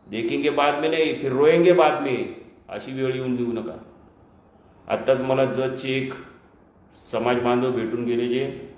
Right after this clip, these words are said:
आंदोलन करून मागच्या काही महिन्यापूर्वी त्यांनी उपोषण केलं होतं जतमधील. त्यांनी देखील मला सांगितलं की थोड्या दिवसात ते देखील उपोषणाला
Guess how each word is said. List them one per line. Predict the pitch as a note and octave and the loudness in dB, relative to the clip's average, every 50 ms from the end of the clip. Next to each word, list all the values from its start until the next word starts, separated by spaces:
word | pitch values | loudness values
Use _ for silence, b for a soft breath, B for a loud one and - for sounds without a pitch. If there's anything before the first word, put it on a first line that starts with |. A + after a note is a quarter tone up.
| - - - - - - | -20 -20 -20 -20 -12 -4
आंदोलन | G2 A2 A#2+ A#2+ C#3 C#3+ C#3+ C#3+ | -2 0 2 2 2 2 0 0
करून | C3+ C3+ C3 C3+ C3+ C3+ C3 A2+ | 0 0 0 0 0 -2 -2 -4
मागच्या | A#2+ A#2+ A#2 A#2 - - C3+ C3 C3 B2+ - | -4 -4 -4 -4 -4 0 2 2 4 4 2
काही | - - - - A#2 A#2+ B2 B2 B2 B2 - - - - - | 0 -4 -6 -4 -2 0 0 0 0 -2 -4 -6 -10 -10 -6
महिन्यापूर्वी | A2+ A#2 A#2 A#2+ B2 A#2+ A#2+ B2 B2+ B2 | -4 -2 0 0 0 0 0 0 2 2
त्यांनी | B2+ B2+ C3+ C3+ C3+ | 2 0 0 -2 2
उपोषण | C#3 F3 F3 F3 F3+ | 2 4 6 6 6
केलं | E3 - C3+ A#2+ - - - | 4 4 2 0 -2 -4 -6
होतं | - - - - | -10 -12 -14 -6
जतमधील. | - D3+ D#3+ D#3+ D#3 D3+ D3+ C#3 B2 B2 - - - - - - - - - - - _ _ _ _ _ _ _ _ _ _ - _ _ _ - - - - - - - - - - - - - - - - - _ - - - - - - | 0 0 2 2 2 0 0 0 -2 -2 -4 -4 -8 -10 -14 -16 -20 -20 -20 -20 -20 _ _ _ _ _ _ _ _ _ _ -20 _ _ _ -20 -20 -20 -20 -20 -20 -20 -20 -20 -20 -20 -20 -20 -20 -20 -20 -20 _ -20 -20 -20 -20 -4 -2
त्यांनी | G#2+ B2+ D3 D#3+ | 0 2 4 6
देखील | E3+ F3 F3 F#3+ F#3 F3 | 6 6 6 6 6 6
मला | F3+ F3 E3+ | 6 6 6
सांगितलं | E3+ F3 D#3+ D#3+ D#3+ D#3 D#3+ | 4 4 2 2 2 0 0
की | D#3+ D#3 - | -2 -2 -2
थोड्या | C#3 C#3 C#3 C#3+ | 0 0 0 0
दिवसात | C#3+ C#3+ C3+ D3+ C#3 | -2 -4 -4 -6 -6
ते | - B2+ C#3 C#3 | -6 -6 -8 -6
देखील | C3+ C#3 B2+ C3 C#3 C3+ B2+ - | -6 -8 -8 -6 -6 -6 -4 -2
उपोषणाला | B2+ B2+ B2+ C3+ C3 B2+ B2 B2 B2 A#2+ A#2 A2 | -2 -2 -2 -2 0 2 2 4 4 4 2 2